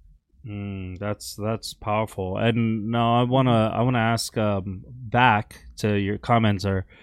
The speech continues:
uh, w-, identifying what themselves, like, finding their identity as either in the trans L G B T Q,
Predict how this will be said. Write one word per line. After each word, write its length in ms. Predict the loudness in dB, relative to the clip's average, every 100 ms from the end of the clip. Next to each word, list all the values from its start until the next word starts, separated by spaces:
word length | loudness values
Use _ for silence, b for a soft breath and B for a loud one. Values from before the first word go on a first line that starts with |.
| b b b
uh, 60 | -2
w-, 380 | 0 0 -2 -2
identifying 640 | -2 2 2 2 0 -2 -2
what 240 | -4 -4
themselves, 640 | -6 -8 -4 -4 -4 -6 -10
like, 140 | -10
finding 320 | -6 -4 -2
their 140 | 0 0
identity 560 | 0 0 -2 -4 -4 -4
as 240 | -4 -4
either 440 | -2 0 2 0 0
in 180 | -2
the 80 | -4
trans 440 | -4 -4 -2 -2 -2
L 100 | -2
G 160 | -2
B 140 | -4 -8
T 240 | -8 -10
Q, 580 | -6 -4 -2 -2 -4